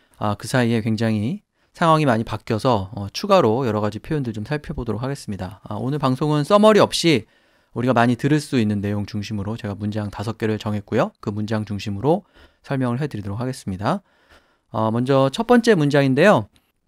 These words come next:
마스크 사재기에 대한 얘기를 안 할 수가 없죠. 마스크가 품귀 현상을 빚고 있는데, 마스크를 사재기하는 사람들을 철저하게 정부가 단속해야 한다, 이런 얘기 할 수 있을 것 같은데요.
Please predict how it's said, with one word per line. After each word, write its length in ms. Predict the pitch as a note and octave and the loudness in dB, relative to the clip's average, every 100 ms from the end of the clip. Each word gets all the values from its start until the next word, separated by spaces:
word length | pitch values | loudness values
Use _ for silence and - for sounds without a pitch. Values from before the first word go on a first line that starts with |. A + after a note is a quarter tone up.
| _ - | _ 0
마스크 380 | B2+ D3+ - | 2 2 0
사재기에 460 | G#3+ G#3+ G#3+ F3 E3 | 2 6 6 6 6
대한 220 | C#3+ B2+ | 8 6
얘기를 300 | A2+ G#2 G#2+ | 4 2 0
안 80 | G#2+ | 2
할 80 | B2 | 0
수가 180 | - G#2+ | 0 -4
없죠. 280 | - - | -4 -4
마스크가 800 | D#3 A2+ - B2 A#2 A2+ G#2+ A2 | -2 -4 -6 -4 -2 -2 -4 -4
품귀 560 | G#2+ G#3+ G#3+ F3+ A#2+ G#2+ | -4 0 2 2 -2 -2
현상을 260 | A#2+ A#2 A#2 | -6 -4 -6
빚고 280 | A2+ - A2+ | -6 -4 -4
있는데, 320 | G2 B2+ A#2+ | -2 -2 0
마스크를 480 | A2+ - - C3+ C3 | 0 0 0 0 2
사재기하는 500 | F3+ F3 D#3+ D3 C3 | 0 2 4 2 2
사람들을 580 | C3+ B2 A2+ A#2+ F3 | 0 0 0 2 0
철저하게 460 | F3+ G#3 - C3 A#2 | 0 -4 0 0 2
정부가 300 | A2+ G#2 G#2+ | -2 -4 -4
단속해야 420 | G#2+ G2 B2+ B2+ | -4 -6 -4 -6
한다, 320 | A2 F#2+ F#2+ - - | -4 -4 -4 -6 -10
이런 240 | A#2 A2 | -4 -2
얘기 140 | G#2 A2 | -2 -6
할 80 | C#3+ | -6
수 100 | C3 | -8
있을 140 | - | -6
것 100 | A2+ | -6
같은데요. 460 | G#2+ G#2+ G#2 D#3+ | -6 -4 2 2